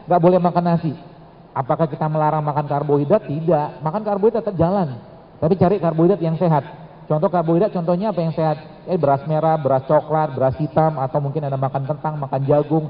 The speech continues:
atau mungkin makan ubi. Bisa. Nggak mesti makan nasi putih. Ya. Anda makan nasi putih boleh nggak? Boleh. Tapi coba diubah sedikit nasi putihnya sehingga nggak berat di badan. Ya, caranya gimana? Ambil bawang merah,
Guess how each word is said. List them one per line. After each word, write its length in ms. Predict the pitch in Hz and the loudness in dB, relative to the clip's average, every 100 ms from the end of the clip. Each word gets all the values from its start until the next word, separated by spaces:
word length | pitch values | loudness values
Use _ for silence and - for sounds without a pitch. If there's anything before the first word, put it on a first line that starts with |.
| - | -8
atau 240 | - 135 143 | -8 -4 -4
mungkin 240 | 143 156 | -2 -4
makan 240 | 143 139 | -4 -6
ubi. 480 | 147 160 143 170 165 - - - | -4 -2 -2 -2 -4 -6 -14 -8
Bisa. 240 | 320 - - - - - - | -4 -4 -8 -18 -20 -20 -6
Nggak 160 | 135 151 | -4 -2
mesti 80 | 165 | 0
makan 240 | 165 160 151 | -2 0 -2
nasi 160 | 151 160 | -2 -2
putih. 360 | 160 151 151 110 - - - - - | -4 -2 -4 -4 -14 -20 -20 -20 -10
Ya. 160 | 131 131 - - - - - | -6 -6 -8 -20 -20 -16 -4
Anda 240 | 147 196 | 0 0
makan 320 | 233 202 208 | 0 0 0
nasi 80 | 190 | 0
putih 240 | 190 233 247 | -2 -4 2
boleh 240 | 226 254 | 2 4
nggak? 160 | 240 147 | 2 4
Boleh. 240 | 175 170 | 4 4
Tapi 240 | - 175 | 0 -4
coba 240 | 220 185 175 | 0 2 2
diubah 320 | 185 196 170 | 2 4 4
sedikit 320 | 165 156 175 | 2 -4 -2
nasi 160 | 160 165 | -2 -2
putihnya 320 | 139 165 208 | -2 -4 -2
sehingga 180 | 196 208 | -2 0
nggak 140 | 180 151 | 0 0
berat 200 | 180 185 | 0 0
di 80 | - | 2
badan. 400 | 160 185 151 123 - - - - - - - | 4 4 2 -2 -10 -18 -20 -20 -20 -20 -12
Ya, 160 | 135 135 | -10 -4
caranya 400 | 165 170 233 247 | 0 0 0 -2
gimana? 320 | 214 247 240 214 - - - | -2 -2 -2 -4 -10 -20 -10
Ambil 560 | 120 143 180 240 226 - | -4 6 8 8 6 4
bawang 240 | 135 143 | 6 6
merah, 480 | 139 143 208 220 - | 4 0 0 -2 -8